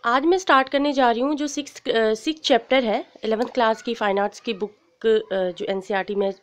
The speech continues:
पढ़ा रही हूँ आपको, उसका आज जो, अ, पार्ट थर्ड है, जो कि हम पढ़ेंगे about hills, जो भी, अम,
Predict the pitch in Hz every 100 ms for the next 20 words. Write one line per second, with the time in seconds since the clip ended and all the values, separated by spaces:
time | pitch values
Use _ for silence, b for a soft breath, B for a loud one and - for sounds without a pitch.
0 | _ _ _ - 175 180 185 190 180 170
1 | - - 285 B B B B B - -
2 | 233 240 247 196 247 247 247 208 202 -
3 | 208 220 - 214 220 226 202 208 285 _
4 | - 180 196 190 202 208 202 190 196 202
5 | 180 180 190 - - 208 208 254 - -
6 | B B B B B B 175 208 190 214
7 | 214 - 180 180 180 180